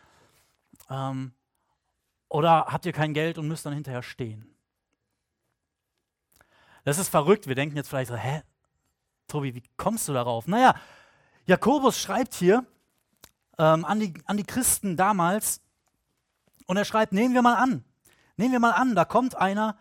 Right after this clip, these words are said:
der ist reich, der hat goldene Ringe und hat ein tolles Gewand und so weiter und man sieht ihm schon an, wow, der kann sich alles leisten und dem bietet ihr den besten Platz an.“ So der reiche Typ,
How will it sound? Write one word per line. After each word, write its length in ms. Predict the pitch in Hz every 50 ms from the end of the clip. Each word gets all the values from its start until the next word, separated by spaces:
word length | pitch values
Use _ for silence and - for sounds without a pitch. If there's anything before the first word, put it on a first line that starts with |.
| _ _ _ _ _ _ _ _ -
der 100 | 196 214
ist 200 | 208 208 - -
reich, 340 | - 202 214 226 - 147 135
der 160 | - 170 151
hat 240 | 156 214 - - - - _ _ 151 - _ _ _ _ _ _ -
goldene 440 | 226 208 214 226 220 214 202 175 156
Ringe 260 | 226 226 214 202 196
und 200 | 180 185 185 -
hat 140 | 151 196 -
ein 120 | 190 175
tolles 340 | - 220 185 185 196 - -
Gewand 400 | - 202 160 185 185 196 185 175
und 120 | 180 190 170
so 140 | - 175
weiter 240 | 156 165 180 180 180
und 80 | 165 165
man 160 | 165 165 160
sieht 180 | 147 208 220 -
ihm 100 | 202 180
schon 160 | - 185 185
an, 260 | - 175 156 139 123
wow, 240 | 139 147 147 143 135 120
der 240 | 117 180 196 190 175
kann 200 | - - 175 165
sich 140 | 151 160 - _
alles 300 | - 160 170 175 160 -
leisten 540 | 151 139 139 151 127 - - - 214 - _ _ _ _ _ - - - _ _ _ _ _ _ _ _ _ _
und 160 | - - 147
dem 200 | 202 208 214 214
bietet 240 | 196 214 - 185 -
ihr 100 | - 175
den 160 | 170 185 180
besten 420 | - - 185 208 196 - - 240 226
Platz 300 | - 240 226 - - -
an.“ 260 | - 123 113 110 - _ _ _ _ _ _ _ - _ _ _ _ _ _ _ _ _ _
So 160 | - 175 170
der 380 | 135 - 233 240 254 247 214 - - _ _ _ _ _ _ _ _ _ -
reiche 440 | 151 147 202 220 240 240 - 247
Typ, 440 | - - - 208 190 196 190 - -